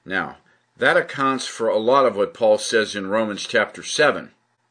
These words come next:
where despite the fact that he is able to say, "O wretched man that I am,"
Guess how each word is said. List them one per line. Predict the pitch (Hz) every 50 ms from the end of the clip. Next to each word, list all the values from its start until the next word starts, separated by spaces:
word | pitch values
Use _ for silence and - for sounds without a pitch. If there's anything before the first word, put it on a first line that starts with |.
| _ _ _ _ _ _ _ _ _ _ _ _ _ _ _ _ _
where | - 135 123 135 139 139 135 131 127
despite | 101 110 104 - - - 180 214 208 -
the | - 135
fact | - - - 110 101 104 117 - -
that | 123 113
he | 110 120 143
is | 139 120 -
able | 143 143 131 127
to | 120 120
say, | - - - 131 127
"O | 123 127 131
wretched | 127 117 123 120 120 - 117 107
man | 101 101 98 98 98
that | 90 92 90
I | 90 90
am," | 87 90 92 92 92 104 135 156 156